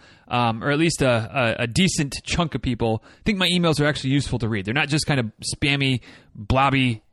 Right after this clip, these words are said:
newsletters. They're actually like my blog posts. I don't really do much for blog posts. I do my blog posts in the emails. So, uh, if you wanna get a, a little bit more of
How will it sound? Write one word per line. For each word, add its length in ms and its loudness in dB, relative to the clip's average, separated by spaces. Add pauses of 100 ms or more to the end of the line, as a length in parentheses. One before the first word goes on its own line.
(120)
newsletters. 540 2
They're 100 2
actually 220 0
like 160 2
my 100 2
blog 280 2
posts. 220 -4
I 60 0
don't 100 -2
really 140 0
do 100 2
much 160 -2
for 100 -2
blog 280 2
posts. 380 -2 (320)
I 180 0
do 140 0
my 120 2
blog 280 0
posts 300 0
in 160 -4
the 80 -4
emails. 540 0 (260)
So, 400 -2
uh, 200 0
if 120 -8
you 60 -4
wanna 200 -2
get 280 -2
a, 200 2
a 40 2
little 180 2
bit 80 -2
more 280 2
of 220 0